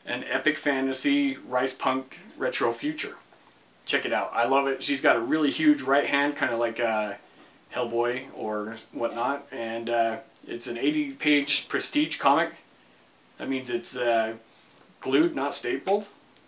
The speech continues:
Pretty cool. So eighty pages, fun stuff. Check out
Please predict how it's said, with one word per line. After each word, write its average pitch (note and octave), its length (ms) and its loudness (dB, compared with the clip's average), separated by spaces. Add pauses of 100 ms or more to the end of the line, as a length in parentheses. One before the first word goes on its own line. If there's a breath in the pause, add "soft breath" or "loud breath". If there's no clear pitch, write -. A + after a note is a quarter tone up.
(220)
Pretty A#2 220 -8
cool. G#2 320 -4
So G#2 360 -4
eighty C3 200 -2
pages, D3 640 0 (920)
fun B2+ 220 -4
stuff. - 280 -4
Check D3 260 -2
out C3+ 280 4